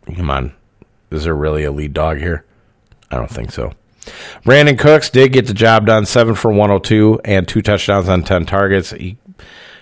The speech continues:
can possibly be considered for cash, but his price is gonna end up moving up. I have not looked at them yet. Um, I will tonight, but,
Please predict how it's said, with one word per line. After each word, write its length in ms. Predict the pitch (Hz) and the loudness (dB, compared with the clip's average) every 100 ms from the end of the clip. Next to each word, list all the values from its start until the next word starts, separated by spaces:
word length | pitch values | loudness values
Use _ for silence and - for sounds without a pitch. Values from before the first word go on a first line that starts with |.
| _ | _
can 100 | 95 | -6
possibly 520 | 80 113 110 - 101 | -2 0 0 2 2
be 120 | 92 90 | 2 0
considered 380 | 98 85 98 | -2 0 0
for 100 | 90 | 0
cash, 300 | 87 101 90 | -2 -2 0
but 80 | 95 | -2
his 80 | 87 - _ | -4 -6 _
price 320 | - 95 95 | -8 -4 -4
is 120 | 87 98 | -4 -2
gonna 160 | 78 | -2
end 240 | - 82 78 | -2 -2 -2
up 100 | - | -4
moving 300 | 85 71 71 | -6 -4 -4
up. 240 | 95 - 82 | -4 -6 -8
I 120 | 85 | -6
have 120 | 82 | -4
not 320 | 78 80 - | -6 -8 -8
looked 220 | 80 82 | -10 -6
at 180 | 90 87 | -6 -4
them 180 | 92 92 | -4 -2
yet. 380 | 90 110 120 - - - - - _ _ | 0 0 -2 -6 -20 -20 -20 -20 _ _
Um, 520 | - 78 76 73 69 - 85 | -8 -6 -6 -10 -12 -14 -6
I 100 | 85 | -2
will 320 | 80 82 78 | 0 0 -2
tonight, 640 | - 80 95 101 95 - | -4 -2 0 0 -4 -8
but, 360 | 85 76 - | -2 -2 -2